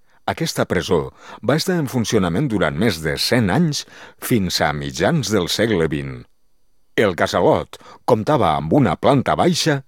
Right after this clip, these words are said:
i dos pisos, i estava comunicat per la part del darrere amb la Casa de la Vila,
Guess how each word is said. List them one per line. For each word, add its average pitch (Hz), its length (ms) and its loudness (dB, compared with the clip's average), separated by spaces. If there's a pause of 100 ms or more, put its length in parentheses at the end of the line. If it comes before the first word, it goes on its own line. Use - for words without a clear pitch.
(140)
i 113 160 2
dos 101 320 2
pisos, 71 540 -6 (580)
i 139 80 6
estava 175 320 0
comunicat 110 560 0
per 85 160 0
la 71 160 -4
part 107 240 4
del 90 160 0
darrere 127 480 2
amb 95 240 0
la 78 160 2
Casa 92 320 4
de 82 140 0
la 78 100 0
Vila, 71 300 -6